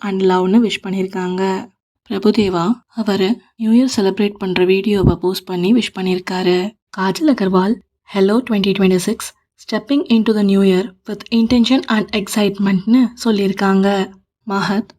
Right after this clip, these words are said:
Happy twenty twenty-six from us to you. Wishing you all nothing but the best. Love you guys-னு விஷ் பண்ணியிருக்காரு. சந்தானம், "Happy New Year to all. Have a prosperous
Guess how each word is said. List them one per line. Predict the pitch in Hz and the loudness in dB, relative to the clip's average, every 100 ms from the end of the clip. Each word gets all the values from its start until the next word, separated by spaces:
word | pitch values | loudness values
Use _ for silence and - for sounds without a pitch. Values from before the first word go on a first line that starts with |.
| _ - | _ -8
Happy | 202 - 226 | -8 -2 -2
twenty | 220 196 190 208 | 0 -2 -2 -4
twenty-six | 208 190 202 202 185 185 - | -2 0 0 0 -2 -2 -10
from | - 185 202 - _ | -6 -4 -4 -8 _
us | 196 208 - | -8 -6 -6
to | - 202 | -4 0
you. | 196 208 - - | 2 2 0 -2
Wishing | 196 196 220 208 | 0 4 4 4
you | 208 208 | 2 2
all | 214 196 247 254 | 0 0 -2 -2
nothing | 202 185 208 220 185 | 0 2 4 4 4
but | 180 175 | 0 0
the | 180 | -2
best. | 180 175 - - - - | -2 -2 -4 -12 -14 -8
Love | 190 202 | -2 2
you | 226 | 2
guys-னு | 220 190 180 233 | 2 -2 0 2
விஷ் | 226 - | 0 -2
பண்ணியிருக்காரு. | 196 190 175 - 170 175 175 170 - - _ _ | -2 -2 0 -2 -2 0 -2 -4 -8 -16 _ _
சந்தானம், | - 185 180 196 190 180 226 - _ _ | -4 -2 0 0 0 2 0 -2 _ _
"Happy | - 180 175 208 | -10 -6 -4 -2
New | 196 196 | 0 2
Year | 190 202 202 | 2 0 -2
to | - - 214 | -8 -6 -4
all. | 202 185 254 - | -2 -2 -4 -4
Have | 214 226 | -2 0
a | 262 | 0
prosperous | 208 190 202 233 240 | -2 -2 -4 0 0